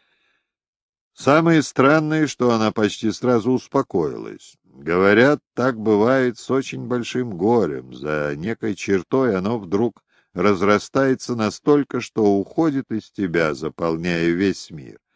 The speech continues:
а ты впадаешь в понурое безразличие. Когда они вернулись домой, Анастасия искала забвения и покоя в шалой иступленной нежности, он тоже. И обоим это удалось, но потом Анастасии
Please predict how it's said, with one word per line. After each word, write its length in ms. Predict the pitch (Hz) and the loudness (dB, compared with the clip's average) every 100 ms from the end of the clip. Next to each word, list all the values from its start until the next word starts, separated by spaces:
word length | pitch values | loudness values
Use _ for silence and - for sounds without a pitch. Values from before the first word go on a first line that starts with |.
| _ _ - | _ _ -14
а 200 | 139 196 | -2 0
ты 200 | - 151 | 2 0
впадаешь 680 | - 151 139 131 135 139 - | 0 -4 0 2 2 -2 -6
в 80 | - | -4
понурое 680 | 98 85 92 95 90 87 | -2 0 -2 0 2 2
безразличие. 960 | 78 85 73 90 78 58 52 - - _ _ _ _ _ _ _ _ - | 0 -4 -2 -4 -4 -10 -18 -20 -20 _ _ _ _ _ _ _ _ -2
Когда 360 | 98 113 156 | 0 4 6
они 200 | 165 160 | 6 4
вернулись 600 | 151 139 151 160 147 104 | 4 4 4 4 2 2
домой, 540 | 78 87 76 73 71 76 | -2 -2 -2 -6 -6 -6
Анастасия 720 | 78 - - 85 - 151 135 | -8 -8 -8 -8 -2 -2 -2
искала 580 | - - 123 131 123 104 | -4 -2 0 2 0 -2
забвения 760 | 90 82 76 87 98 87 85 82 | -2 -4 -2 0 0 0 -4 -6
и 40 | |
покоя 680 | - - - 131 135 62 - _ _ _ | -6 -10 -4 0 0 -2 -6 _ _ _
в 80 | |
шалой 540 | - 120 135 123 117 110 | -4 0 2 2 -2 -4
иступленной 800 | - 101 - 95 117 104 87 80 | -8 -8 -2 2 2 0 -4 -6
нежности, 760 | 73 82 78 - _ _ - | -4 -4 -4 -8 _ _ -2
он 300 | 87 113 95 | 2 2 2
тоже. 440 | - 73 69 - _ _ _ _ _ _ _ _ _ _ - | -8 -12 -12 -14 _ _ _ _ _ _ _ _ _ _ -4
И 120 | 92 | 2
обоим 540 | 110 120 175 170 151 | 4 6 6 6 4
это 220 | 156 - | 0 2
удалось, 760 | 151 123 98 90 67 55 53 - | 2 2 4 2 0 -8 -14 -18
но 200 | 76 87 | -6 -4
потом 460 | 87 113 107 156 151 | 0 0 2 2 0
Анастасии 920 | 139 127 - 127 - 151 147 147 139 | -4 -6 0 0 0 0 2 2 -2